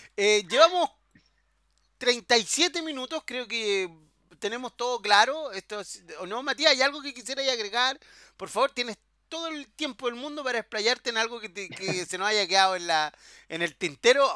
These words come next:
Speaker 1: algo tan viejo de mil novecientos cuatro, nadie conoce el tintero ya, pero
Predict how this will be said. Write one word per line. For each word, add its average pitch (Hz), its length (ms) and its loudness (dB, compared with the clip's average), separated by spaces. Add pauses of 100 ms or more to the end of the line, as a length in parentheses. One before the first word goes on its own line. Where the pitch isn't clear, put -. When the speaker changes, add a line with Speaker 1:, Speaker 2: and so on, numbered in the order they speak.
Speaker 1:
algo 180 260 2
tan 190 220 -2
viejo 220 260 -4
de 214 80 -6
mil 214 180 -10
novecientos 208 460 -12
cuatro, 240 280 -8
nadie 170 220 -4
conoce 170 300 -10
el 160 80 -16
tintero 320 420 -6
ya, 330 240 2
pero 262 380 -2